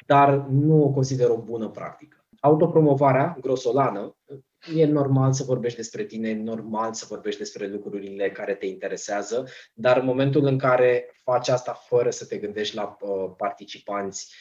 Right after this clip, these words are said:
devine, devine urât, la propriu devine urât și greu de suportat. Și am văzut de nenumărate ori acest, uh, acest lucru.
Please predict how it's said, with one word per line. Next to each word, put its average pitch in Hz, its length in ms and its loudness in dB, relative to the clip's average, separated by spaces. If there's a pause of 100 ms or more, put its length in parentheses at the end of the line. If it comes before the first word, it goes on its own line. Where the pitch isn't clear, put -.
(240)
devine, 107 1040 -2
devine 104 600 -4 (240)
urât, 117 540 -4 (420)
la 113 220 -8
propriu 104 360 -4
devine 98 300 -8
urât 92 340 -6
și 95 440 -8
greu 110 240 0
de 92 140 -4
suportat. - 840 -12 (220)
Și - 160 -4
am 113 180 0
văzut 110 460 -2 (200)
de 95 420 -8
nenumărate 92 680 -4
ori 82 180 -8
acest, 80 440 -14
uh, 80 460 -12
acest - 320 -10
lucru. 139 260 -8